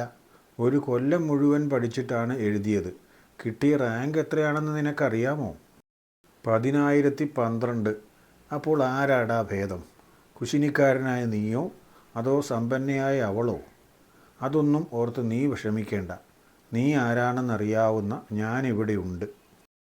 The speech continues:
ഒരു അസാധാരണ മനസ്ഥിതി തന്നെയാണ് അച്ഛൻ്റേത്. ഏത് സംഭവം നടന്നാലും അതിലൊരു പോസിറ്റീവ് സൈഡ് കാണും. അത് ഭാവിയിൽ എപ്പോഴെങ്കിലും നമ്മുടെ ഗുണത്തിനു വേണ്ടിയായിരിക്കും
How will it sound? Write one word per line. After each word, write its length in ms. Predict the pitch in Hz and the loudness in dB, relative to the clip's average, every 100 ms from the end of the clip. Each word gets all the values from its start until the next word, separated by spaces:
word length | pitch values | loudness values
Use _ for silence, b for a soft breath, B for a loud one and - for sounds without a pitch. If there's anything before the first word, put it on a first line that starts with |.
| _ - | _ -2
ഒരു 240 | 120 123 139 | 2 2 -2
അസാധാരണ 800 | 123 117 139 143 143 151 147 151 151 120 | -6 -4 -2 -2 -2 0 0 0 -2 -4
മനസ്ഥിതി 500 | 110 110 - 139 143 | -4 -6 -4 -2 0
തന്നെയാണ് 500 | 131 110 107 104 110 | 0 0 -2 -2 -4
അച്ഛൻ്റേത്. 560 | - 110 104 98 87 - _ b b b 123 | -6 -4 -4 -4 -8 -14 _ b b b -2
ഏത് 420 | 135 156 165 170 | 0 2 2 0
സംഭവം 560 | 170 123 113 120 127 131 | 0 0 2 2 2 0
നടന്നാലും 640 | 127 101 101 104 101 101 190 - B B 117 | -2 -2 -2 -2 -2 -4 -8 -14 B B -4
അതിലൊരു 440 | 120 143 123 127 131 | 0 2 4 0 -2
പോസിറ്റീവ് 640 | 131 147 165 - 160 165 | -2 -2 -4 0 4 4
സൈഡ് 340 | 151 113 107 110 | 2 2 2 2
കാണും. 340 | 98 87 87 90 _ - - - _ _ _ B B - | -2 -4 -6 -10 _ -20 -20 -20 _ _ _ B B -2
അത് 260 | 120 135 143 - | 2 4 4 0
ഭാവിയിൽ 560 | - 120 123 127 147 147 | -6 -2 0 4 4 6
എപ്പോഴെങ്കിലും 760 | 120 - 131 139 139 139 147 147 | 4 2 4 6 4 4 4 2
നമ്മുടെ 300 | 127 117 120 | 0 2 2
ഗുണത്തിനു 480 | 113 110 113 127 131 | 2 -2 -2 -2 -2
വേണ്ടിയായിരിക്കും 920 | 135 131 131 113 120 127 127 143 | 0 0 0 2 2 0 0 0